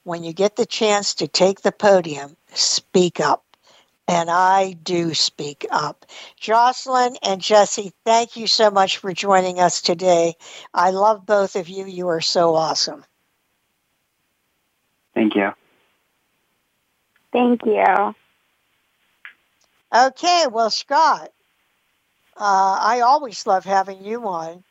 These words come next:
Speaker 1: I want to tell you about Scott, okay? Again, for those of you thinking to donate, it's good to know what people are really like that are the leaders.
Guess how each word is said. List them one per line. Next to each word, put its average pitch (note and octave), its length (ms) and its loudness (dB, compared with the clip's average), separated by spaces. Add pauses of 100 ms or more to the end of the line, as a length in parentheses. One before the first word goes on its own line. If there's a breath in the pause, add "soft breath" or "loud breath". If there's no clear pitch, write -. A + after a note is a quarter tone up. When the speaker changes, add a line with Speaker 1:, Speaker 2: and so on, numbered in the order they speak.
(300)
Speaker 1:
I - 40 -6
want D4 200 -4
to - 40 -18
tell C#4 140 0
you C4 80 -2
about G3+ 260 -2
Scott, F#3 500 -2 (180)
okay? F#3 440 0
Again, G#3+ 440 0
for F3 160 -10
those F#3+ 240 2
of F3+ 80 -8
you F#3+ 160 -6
thinking G3 380 -6
to G3 140 -2
donate, F3+ 600 0 (360 loud breath)
it's - 220 0
good D4+ 240 0
to C4+ 120 -2
know A#3 180 2
what F#3+ 220 0
people G3 320 -4
are E3+ 120 2
really F3 400 0
like E3 400 0
that D#3+ 140 -4
are D#3+ 100 2
the D#3+ 160 0
leaders. F3+ 540 0